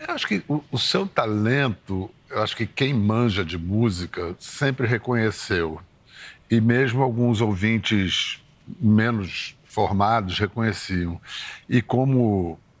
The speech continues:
o, o Tom Jobim disse, você sempre foi a estilista da música popular brasileira. A sua,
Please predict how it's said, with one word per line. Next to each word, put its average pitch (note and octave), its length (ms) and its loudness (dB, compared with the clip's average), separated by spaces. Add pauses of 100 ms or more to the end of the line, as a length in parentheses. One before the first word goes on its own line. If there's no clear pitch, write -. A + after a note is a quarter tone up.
(160)
o, G2 300 -4
o - 20 -2
Tom G2+ 240 0
Jobim F2+ 680 0 (100)
disse, G#2 540 0
você B2+ 720 0 (540)
sempre C#3+ 240 -4
foi D#3 160 2
a D3+ 40 4
estilista C3+ 840 0
da E2+ 160 -2
música F2 360 0
popular F2 420 -2
brasileira. E2 540 -2 (1800)
A - 80 -2
sua, D#3+ 760 0